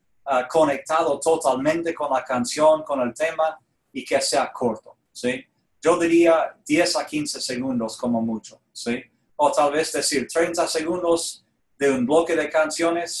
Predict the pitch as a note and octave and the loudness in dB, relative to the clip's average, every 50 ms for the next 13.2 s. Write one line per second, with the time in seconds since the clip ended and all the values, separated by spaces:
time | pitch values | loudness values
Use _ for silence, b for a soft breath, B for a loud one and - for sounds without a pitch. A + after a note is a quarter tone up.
0 | - - - - C#3+ C#3+ D#3+ E3+ E3+ - _ _ _ _ - D#3+ F3 E3+ C#3 E3+ | -10 -12 -10 -8 -6 -4 -4 -6 -8 -12 _ _ _ _ -2 -2 0 0 0 0
1 | - - F#3 F#3 G3 G3 F#3+ F3+ - - D3 C3+ C3+ C#3 D3 D3 D3 C#3+ C#3 - | 0 2 2 2 2 0 -2 -2 -2 0 0 0 2 2 2 2 2 2 2 2
2 | C3+ B2+ - C3+ B2+ - - - - D3+ D#3 - C#3 - - C#3+ C#3 C#3 C#3+ C#3+ | 0 2 2 2 0 0 2 2 4 4 4 2 -4 -6 -4 -4 -4 -4 -4 -4
3 | C3+ B2+ - - C#3 C3 B2 B2 A#2+ - B2 A#2 A2 G#2+ G2+ - - _ _ _ | -6 -4 -4 -4 -4 -4 -4 -4 -4 -4 -6 -6 -6 -6 -8 -10 -12 _ _ _
4 | _ _ _ - - A#2+ B2 - - _ _ b b b b b b b b _ | _ _ _ -10 -8 -8 -8 -8 -12 _ _ b b b b b b b b _
5 | C3+ B2+ B2 B2+ - - - C#3+ D3 E3+ F3+ F3 D#3+ - - D#3 D3 - - D3 | -2 -2 -2 -2 0 2 2 2 4 4 4 4 2 2 0 -2 -2 -2 -4 -2
6 | C#3 B2 A#2+ A#2+ A2+ - - _ _ _ _ _ _ - C3 C#3 D3 C#3+ B2 B2 | -2 0 0 0 -2 -4 -10 _ _ _ _ _ _ -8 -2 0 0 0 2 0
7 | B2+ B2 A#2+ A#2+ A#2 A#2 - - - - - _ _ _ _ _ _ - C#3 C3+ | 0 2 2 2 2 2 0 -4 -8 -10 -14 _ _ _ _ _ _ 0 0 0
8 | - - D3+ D3+ - - A#3 A3 G#3 F#3 F3+ F#3+ - - - _ _ _ _ _ | 2 0 0 0 0 0 2 4 4 4 4 4 2 -2 -8 _ _ _ _ _
9 | _ _ _ D3+ C#3+ D3 C#3+ C#3 - - - - - C#3+ C3+ - - G#3+ G3+ F3 | _ _ _ 0 2 2 2 2 0 -2 -4 -2 -2 -4 -2 0 0 0 0 0
10 | - D#3 D#3 D#3+ F3+ F#3 F3+ F3+ F3 D#3+ - - D#3 - - F#3 G#3+ A3+ G#3 - | 0 0 0 2 2 2 2 2 2 2 0 -2 -2 -2 -2 0 0 0 0 0
11 | - B2 - - - _ _ _ _ _ _ _ - C#3+ D3+ D#3 C#3+ - C#3 C#3 | 0 0 0 -2 -6 _ _ _ _ _ _ _ -6 -2 -2 0 0 -2 -4 -2
12 | C#3+ - - - D3 B2+ B2+ C3+ C3 B2+ B2+ C#3+ D#3+ G3 G3+ - - G3+ F#3 E3+ | -2 0 2 2 2 2 0 0 -2 -4 -4 -2 -2 -2 -2 0 0 0 0 2
13 | E3+ F3+ E3+ - D3 | 4 4 4 4 2